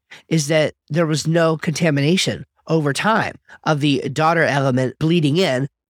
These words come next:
to the parent element. So there was no contamination. It was a very linear progression from the decay from the parent to the daughter. And then the final one is that the rate of decay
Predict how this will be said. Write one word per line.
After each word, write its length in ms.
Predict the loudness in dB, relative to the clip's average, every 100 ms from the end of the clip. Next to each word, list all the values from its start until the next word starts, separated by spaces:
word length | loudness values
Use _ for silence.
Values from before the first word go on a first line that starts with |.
| _
to 340 | -4 -2 -2
the 440 | -4 0 0 0 -4 _ _
parent 340 | -2 0 0 -2
element. 320 | -4 -2 -2
So 60 | -4
there 100 | -4
was 180 | -4 -2
no 140 | -2
contamination. 600 | -2 -2 0 0 -2 -4
It 40 |
was 140 | -6 -6
a 40 |
very 220 | -2 -2
linear 680 | 0 0 0 0 0 0 -4 -6
progression 600 | -4 -2 -2 -2 -4 -6 -10
from 580 | -2 0 0 -2 -6 -8
the 600 | -10 -6 -2 -2 -2 -4 -6
decay 360 | -6 -2 0 0
from 160 | -2
the 80 | -4
parent 340 | -4 -2 -2
to 100 | -4
the 60 | -4
daughter. 400 | -2 -2 -2 -4 -8 _ _ -20 -4
And 120 | 0
then 160 | 2 2
the 80 | 2
final 320 | 2 2 2
one 140 | 0
is 100 | 0
that 100 | -2
the 120 | -4 0
rate 200 | 0 0
of 80 |
decay 480 | -4 -4 -2 -2 -6